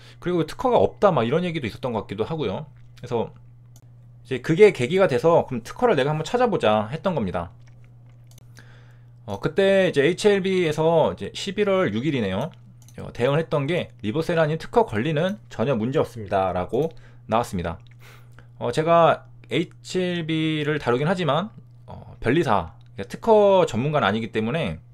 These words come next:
이제 구체적으로 모든 걸 다 전부 빠삭하게 알 수는 없습니다. 최대한 제가 공부하고 분석한 내용을 토대로 이제 알려드리는 건데 사실 이때 이제 말할 수 있습니다 이죠.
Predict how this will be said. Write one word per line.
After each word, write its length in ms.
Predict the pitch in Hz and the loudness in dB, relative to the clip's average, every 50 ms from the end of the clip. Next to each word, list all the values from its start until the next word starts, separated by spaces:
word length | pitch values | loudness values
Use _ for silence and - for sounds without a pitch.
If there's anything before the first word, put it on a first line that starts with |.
| - - - - - - - - - - - - - - - - | -20 -20 -20 -20 -20 -20 -20 -20 -20 -20 -20 -20 -20 -20 -20 -18
이제 120 | - - | -16 -14
구체적으로 640 | - - 113 - 226 226 220 214 175 185 180 185 160 | -12 -10 0 6 6 8 8 8 4 4 2 2 2
모든 280 | 110 113 143 180 226 | 2 0 2 2 4
걸 140 | 220 214 196 | 4 4 4
다 440 | 139 131 123 127 135 143 143 127 - | 4 2 2 4 4 4 4 4 2
전부 460 | - - 123 143 139 151 156 170 202 - - - - | 2 -2 -2 -2 0 0 -2 -2 -4 -6 -12 -10 0
빠삭하게 440 | - 190 214 247 240 - 208 175 143 | 2 4 4 4 2 0 -2 0 2
알 120 | 101 110 | 2 2
수는 180 | 110 - 151 135 | 0 0 -2 -2
없습니다. 460 | 95 - - 123 104 90 92 85 85 - - - - 110 | -2 -2 -2 -4 -4 -2 -4 -4 -6 -10 -14 -12 -12 -8
최대한 460 | - - 208 214 202 196 190 185 170 | -4 -2 0 2 2 2 4 2 0
제가 420 | 139 120 110 113 117 117 113 110 110 | 0 -2 -2 0 2 2 2 0 -2
공부하고 440 | - 110 107 151 143 117 117 123 | -4 0 2 4 4 4 2 -2
분석한 500 | - - 110 - - - - 135 131 113 | -6 -6 -6 -6 -6 -6 -4 -4 -2 -2
내용을 280 | 98 101 107 110 113 113 | -2 0 0 0 -2 -2
토대로 540 | - - 214 240 220 170 127 120 123 110 85 | -2 -2 2 2 2 2 2 0 0 0 -2
이제 100 | - - | -4 -4
알려드리는 480 | 87 101 113 120 117 113 110 107 104 | -2 0 0 0 0 0 -2 -2 -2
건데 380 | 92 98 95 104 147 135 92 85 - - - - - - - - - - - - | -2 -2 -2 0 -2 -2 -2 -4 -8 -14 -20 -20 -20 -20 -20 -20 -20 -20 -10 -2
사실 220 | - 214 220 220 | -2 0 2 2
이때 640 | 165 156 - 185 180 180 185 180 170 139 101 85 87 - - - - - - - - - | 0 0 2 2 4 4 4 4 4 2 0 0 -4 -10 -16 -20 -20 -20 -20 -20 -14 -6
이제 480 | - 131 139 180 180 175 170 160 147 131 101 | -4 0 2 4 4 4 4 4 4 4 4
말할 200 | 98 98 117 123 | 4 4 4 2
수 300 | - - 120 113 110 107 | 0 -2 -2 0 0 0
있습니다 480 | 98 - - 120 110 92 95 95 87 - | -2 -2 -4 -4 -2 0 0 0 0 -2
이죠. 300 | 92 - - 98 135 | -6 -6 -6 -8 -8